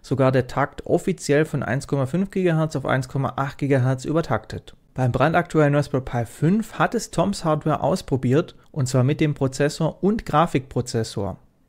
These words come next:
Die Videocore-G P U konnte von null Komma acht Gigahertz auf eins Komma eins Gigahertz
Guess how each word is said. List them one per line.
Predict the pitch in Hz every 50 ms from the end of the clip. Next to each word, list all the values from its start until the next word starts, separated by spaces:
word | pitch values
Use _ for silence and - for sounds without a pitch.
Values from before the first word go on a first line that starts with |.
| _ -
Die | - 117 113 104
Videocore-G | 127 156 214 220 208 - - 190 190 180 175 180 175
P | - 180 165
U | 170 180 175
konnte | - - 156 151 156
von | - - 135 127 131
null | 156 202 233
Komma | - - 180 175 -
acht | - 175 - -
Gigahertz | - 147 131 127 131 139 151 - -
auf | - - - - -
eins | - 147 185 185
Komma | - 180 170 151
eins | 147 147 147 -
Gigahertz | - 143 131 139 135 131 139 139 139 135 - - -